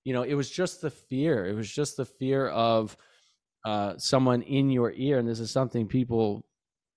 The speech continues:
can take a lot away from, is we have to learn how to differentiate between somebody else's fear projecting on us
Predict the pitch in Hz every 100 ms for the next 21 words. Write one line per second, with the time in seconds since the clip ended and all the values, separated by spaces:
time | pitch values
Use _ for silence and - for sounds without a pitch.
0 | _ - 123 - 123 117 113 117 107 104
1 | 143 170 120 110 101 - 120 113 110 -
2 | - - _ - 127 165 - 147 135 135
3 | 120 - 127 131 147 - - 135 113 104
4 | 107 107 _ _ _ _ - 139 131 131
5 | 143 - 127 117 104 120 127 120 - 139
6 | 143 131 - 131 139 165 - 123 107 104
7 | - - _ - 139 127 120 - 120 123
8 | - 123 113 107 113 95 95 -